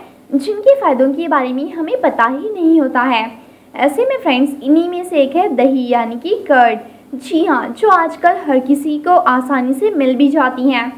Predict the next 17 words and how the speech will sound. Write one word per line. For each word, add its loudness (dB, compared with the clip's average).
जी 0
हाँ, 0
दही 4
private 0
parts 0
की -8
बदबू 4
को 2
दूर 0
करने 2
में -6
बहुत 0
ही 4
ज़्यादा 2
फायदेमंद -2
होता -2
है, 0